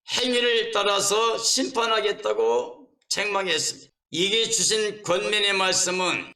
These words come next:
지금 너희가 가지고 있던 것들, 참된 신앙의 모습들, 그것들을 예수님 재림하실 때까지 믿음을 굳게 지키라고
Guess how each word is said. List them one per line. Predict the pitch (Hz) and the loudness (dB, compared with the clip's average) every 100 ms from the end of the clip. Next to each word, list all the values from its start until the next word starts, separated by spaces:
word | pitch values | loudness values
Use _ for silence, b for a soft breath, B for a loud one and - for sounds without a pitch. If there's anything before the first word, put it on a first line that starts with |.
| - | -8
지금 | - 165 185 | -6 -2 -2
너희가 | 165 190 190 | 2 2 2
가지고 | 185 165 180 175 208 | 0 -2 -2 0 0
있던 | 202 202 214 220 220 | 0 -2 -2 0 2
것들, | 226 226 226 233 202 107 - - _ _ _ | 0 -2 0 2 2 0 -6 -18 _ _ _
참된 | - 170 175 175 180 | -4 -2 -2 -2 0
신앙의 | - 196 196 190 190 | 0 0 0 0 0
모습들, | 185 190 202 226 - 220 247 220 131 - - b b b b | 2 2 2 0 -2 0 2 2 0 -4 -14 b b b b
그것들을 | - 254 277 277 277 277 226 | -2 0 0 0 2 2 2
예수님 | 156 226 226 220 220 220 | 2 2 2 2 2 0
재림하실 | 180 190 202 190 185 185 175 | 0 0 0 2 2 0 -2
때까지 | - 175 175 165 165 165 165 | -2 -2 0 -2 0 0 -2
믿음을 | 151 156 160 165 165 | -2 -4 -2 -2 -4
굳게 | - 233 - 330 311 | -4 -4 -2 -4 -2
지키라고 | 269 - 175 143 131 190 240 247 - | -4 -2 0 0 0 2 2 0 -4